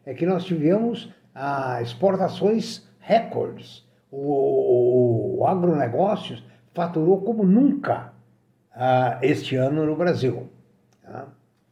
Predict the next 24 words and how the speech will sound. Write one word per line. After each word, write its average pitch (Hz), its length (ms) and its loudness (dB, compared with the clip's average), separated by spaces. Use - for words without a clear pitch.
A 165 80 -6
outra 208 320 2
medida 233 420 2
que 180 120 -8
vai 135 180 -2
depender 131 480 2
agora 175 420 2
de 117 260 -2
você 117 340 -4
ter 151 280 2
ações 151 460 -2
ou 123 100 -4
comprar 170 640 -2
é 165 260 0
da 185 560 0
Eletrobras. 175 1040 0
Foi 117 220 -4
aprovada 175 640 0
a 185 60 2
medida 123 400 -2
provisória 180 680 2
que 135 140 -8
permite 135 840 -4
a 98 800 -8